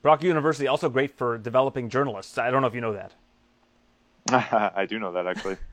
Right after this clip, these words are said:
Speaker 2: I've heard. <laughs>
Speaker 1: All right. Well, uh, it's coming, coming, coming from the horse's mouth, as I am a gra-, a proud Badger,
Speaker 2: <laughs>
Speaker 1: uh, graduate. A football team still undefeated, so go Badgers!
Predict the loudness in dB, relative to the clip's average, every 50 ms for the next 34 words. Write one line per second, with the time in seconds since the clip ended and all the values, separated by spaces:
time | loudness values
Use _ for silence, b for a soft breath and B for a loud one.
0 | -12 -12 -10 -4 0 0 2 0 0 -4 _ _ _ _ _ _ _ _ -20 -20
1 | _ -20 -20 -20 -20 -12 -6 -4 0 2 2 2 0 0 -2 0 0 0 0 -2
2 | -2 -4 -4 -2 -2 -2 -2 0 0 0 -2 -4 -6 -6 -2 0 0 0 0 -2
3 | -2 -2 0 0 0 2 2 2 0 -2 -4 -4 -2 -2 -2 -2 -6 -8 -8 -8
4 | -8 -8 -8 -10 -10 -4 -2 -2 0 2 0 0 -2 0 4 4 6 6 6 6
5 | 8 8 8 8 8 6 2 -2 -4 -8 -16 -20 -14 -4 2 4 6 6 6 6
6 | 6 6 6 6 6 4 2 -2 -2 -2 -2 -4 0 2 2 4 4 4 2 2
7 | 0 -4 -2 0 2 2 2 2 0 -2 -4 -4 -4 -4 -4 -4 -4 -2 0 0
8 | 0 0 -2 -4 -4 -8 -14 -18